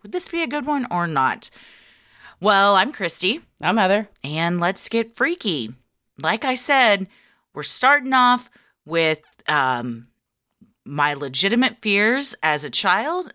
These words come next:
Speaker 1: that have continued into adult. We're kinda just all of my living nightmares.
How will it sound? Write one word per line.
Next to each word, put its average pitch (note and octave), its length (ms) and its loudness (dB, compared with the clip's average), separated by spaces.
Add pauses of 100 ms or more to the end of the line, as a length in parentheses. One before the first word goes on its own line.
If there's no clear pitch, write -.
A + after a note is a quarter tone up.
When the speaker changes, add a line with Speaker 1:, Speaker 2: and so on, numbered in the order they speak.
Speaker 1:
that E3 160 -2
have D#3+ 180 -2
continued G3 560 -4
into C#3 300 -6
adult. C3 360 -2
We're A#3 120 0
kinda F#4 320 -2
just - 440 -4 (560)
all B3+ 220 4
of A#3 80 -2
my F3 160 0
living C#3+ 300 -4
nightmares. C3+ 600 -4